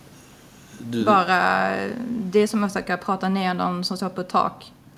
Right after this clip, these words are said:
Speaker 1: Ja.
Speaker 2: Eh, det är precis det man pratar om, jag säga, men det,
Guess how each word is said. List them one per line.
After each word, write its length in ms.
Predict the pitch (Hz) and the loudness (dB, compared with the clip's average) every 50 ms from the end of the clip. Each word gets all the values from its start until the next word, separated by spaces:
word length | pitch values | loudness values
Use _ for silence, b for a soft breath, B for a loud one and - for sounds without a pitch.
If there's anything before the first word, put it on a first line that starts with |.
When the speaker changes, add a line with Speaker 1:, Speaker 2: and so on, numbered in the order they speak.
| - - - - - - - - - - - | -20 -20 -20 -20 -20 -20 -20 -20 -18 -8 -4
Speaker 1:
Ja. 240 | 107 95 90 87 92 - - - - - - - - - | -2 -2 -2 -2 -6 -10 -18 -20 -20 -20 -20 -20 -20 -10
Speaker 2:
Eh, 500 | - 196 190 190 190 190 196 190 202 202 | -8 -8 -6 -6 -6 -8 -8 -8 -8 -8
det 120 | 185 185 190 | -4 -2 -2
är 180 | 185 180 180 | -2 -2 -4
precis 580 | 175 - 196 190 - 190 165 - - - - - - | -2 -4 -6 -4 -4 -4 -4 -6 -12 -16 -16 -10 -8
det 120 | 208 190 | -6 -6
man 420 | 190 190 185 - 185 185 202 190 - - | -4 -4 -4 -4 -4 -6 -6 -8 -10 -8
pratar 300 | - - 185 180 185 - | -2 -2 -2 -2 -2 -4
om, 140 | - - - | -4 -4 -4
jag 140 | - - - | -4 -6 -6
säga, 240 | - 190 190 190 185 | -6 -4 -2 -2 -2
men 280 | 185 185 196 190 185 | -2 -4 -4 -4 -4
det, 240 | 185 185 185 185 | -4 -4 -4 -6